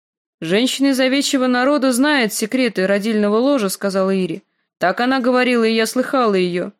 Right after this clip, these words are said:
«Да», — согласилась Дарея, — «я тоже слыхала ее». «Нет!» — закричала Дэнни, — «или, может быть, только хотела закричать, потому что ни звука, ни шепота не сошло с ее губ». Глаза ее обратились к небу,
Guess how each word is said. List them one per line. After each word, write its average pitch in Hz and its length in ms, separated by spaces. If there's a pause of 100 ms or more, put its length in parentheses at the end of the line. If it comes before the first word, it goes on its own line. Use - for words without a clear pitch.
(260)
«Да», — 240 320
согласилась 190 640
Дарея, — 190 360
«я 220 160
тоже 285 220
слыхала 226 460
ее». 185 360 (520)
«Нет!» — 302 560
закричала 208 600
Дэнни, — 269 320
«или, 208 140
может 208 320
быть, 262 280
только 214 300
хотела 208 440
закричать, 196 760 (420)
потому 214 340
что - 180
ни 220 140
звука, 233 340
ни 208 100
шепота 214 460
не 196 140
сошло 214 500
с - 120
ее 196 200
губ». 180 280 (380)
Глаза 190 360
ее 220 180
обратились 190 440
к - 100
небу, 226 340